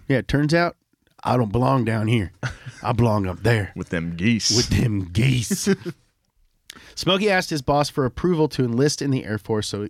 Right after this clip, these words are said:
Speaker 1: that he could be a pilot. And surprisingly, his boss was like, "Yeah, dude,
Speaker 2: You
Speaker 1: sure."
Speaker 2: have to ask your boss to be in the military? That, I don't get
Speaker 1: Well,
Speaker 2: that
Speaker 1: he's
Speaker 2: part.
Speaker 1: already working for the military.
Speaker 2: Uh, true, but, like,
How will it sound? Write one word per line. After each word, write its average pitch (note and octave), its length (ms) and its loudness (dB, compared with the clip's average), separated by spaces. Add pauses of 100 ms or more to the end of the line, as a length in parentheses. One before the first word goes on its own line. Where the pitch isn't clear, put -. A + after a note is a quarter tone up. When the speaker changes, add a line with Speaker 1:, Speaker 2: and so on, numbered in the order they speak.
Speaker 1:
that G2 180 -4
he F3+ 180 2
could D#3 160 -2
be A#2+ 160 2
a G#2 60 0
pilot. F#2+ 420 0
And A2 140 -6
surprisingly, C3 920 0 (460)
his C3 140 -2
boss G3 300 4
was C3+ 120 -2
like, C#3 200 2
"Yeah, F3+ 220 2
dude, D#3 220 0
Speaker 2:
You G3 40 -20
Speaker 1:
sure." - 200 0
Speaker 2:
have D#3+ 80 2 (140)
to - 60 -10
ask A2+ 260 -4
your C3+ 100 -2
boss F#2+ 400 -8
to C3 80 -14
be A2+ 100 -8
in A2 60 -6
the G#2+ 60 -8
military? C#3 580 -10
That, B2+ 300 0
I A#2 100 -2
don't G#2+ 200 -6 (300)
get G#2+ 140 -8
Speaker 1:
Well, D3 120 0
Speaker 2:
that D3+ 60 4
Speaker 1:
he's D3 140 0
Speaker 2:
part. D3 100 2
Speaker 1:
already D3+ 360 0 (120)
working B2+ 380 2
for G2+ 140 -6
the F2+ 60 -4
military. - 600 -12 (1080)
Speaker 2:
Uh, A#2+ 80 -10
true, G#2 380 -2
but, G2 160 -8
like, F#2+ 360 -4